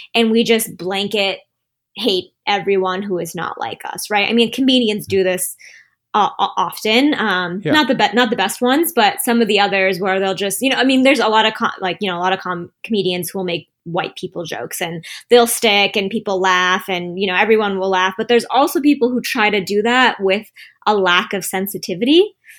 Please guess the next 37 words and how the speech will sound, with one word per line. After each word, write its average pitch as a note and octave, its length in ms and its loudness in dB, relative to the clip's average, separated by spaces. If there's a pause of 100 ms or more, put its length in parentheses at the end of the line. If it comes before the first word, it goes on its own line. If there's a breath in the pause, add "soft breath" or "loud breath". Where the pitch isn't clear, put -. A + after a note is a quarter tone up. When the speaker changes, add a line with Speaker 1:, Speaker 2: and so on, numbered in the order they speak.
(420 loud breath)
Speaker 1:
and G#3 100 -2
a G3+ 60 2
Speaker 2:
Mm-hmm. F#3 100 0
Speaker 1:
lack G#3+ 280 2
of, G#3 200 0
you A3 80 2
know, G#3+ 120 2
we A3+ 140 2
still C4 300 2
have A3+ 280 -2
to A#3 80 -2
be G3 140 0
able F#3 200 -2
to F#3 120 -8
support F#3 600 -4
one F#3 140 -4
another. F#3 340 0
And F3+ 220 -2
one G3+ 120 -2
of A3 60 0
the G#3 100 -4
things G3+ 280 -4
that F#3 140 -4
I'm F#3 200 -4
most F#3 260 -6
proud G3 240 0
of F#3 160 0
is F3 140 -2
that F#3 200 -2
I G3 120 2
wouldn't G#3+ 320 2
be G3+ 120 0
where F#3 140 0
I'm F3 300 -4
at F3 300 -2
in F#3 120 -6
my F3 220 -6